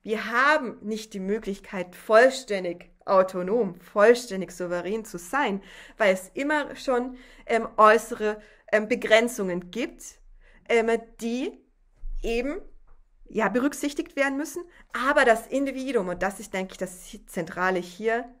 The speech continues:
das Individuum nicht determinieren sollten. So, und damit wird nun auch die enge Beziehung von Medienkompetenz, Medienethik und digitaler Souveränität deutlich.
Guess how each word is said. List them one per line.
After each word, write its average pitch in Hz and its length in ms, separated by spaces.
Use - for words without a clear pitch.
das 214 160
Individuum 226 440
nicht 208 180
determinieren 226 760
sollten. - 680
So, - 480
und 233 200
damit 233 400
wird 196 240
nun 175 240
auch 185 320
die - 200
enge 226 200
Beziehung 214 520
von 180 260
Medienkompetenz, 240 1120
Medienethik 208 840
und - 240
digitaler 226 520
Souveränität 220 880
deutlich. 147 540